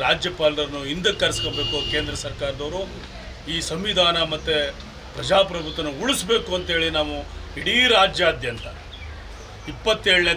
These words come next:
ತಾರೀಕು ಹನ್ನೊಂದು ಗಂಟೆಗೆ ಸುಮಾರು ಒಂದರಿಂದ ಎರಡು ಲಕ್ಷ ಜನ ಸೇರ್ತಕ್ಕ-, ಸೇರ್ತಾ ಇದ್ದೇವೆ.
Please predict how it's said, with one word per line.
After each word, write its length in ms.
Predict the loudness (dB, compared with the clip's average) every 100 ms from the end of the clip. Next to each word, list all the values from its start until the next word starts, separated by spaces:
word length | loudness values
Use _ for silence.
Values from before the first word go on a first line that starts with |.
| 4
ತಾರೀಕು 320 | 4 2 0
ಹನ್ನೊಂದು 280 | 2 2 2 0
ಗಂಟೆಗೆ 340 | 2 2 4 2 -2 -12 -14 -12 -12 -6
ಸುಮಾರು 360 | -2 2 4 2 2 2
ಒಂದರಿಂದ 440 | 2 2 2 4 4 6
ಎರಡು 200 | 6 4 4 4
ಲಕ್ಷ 200 | 4 2 2
ಜನ 120 | 2 2 2 -2 -10 -14 -10 0
ಸೇರ್ತಕ್ಕ-, 520 | 0 2 -2 0 -2 0
ಸೇರ್ತಾ 280 | 0 2 2
ಇದ್ದೇವೆ. 280 | 2 2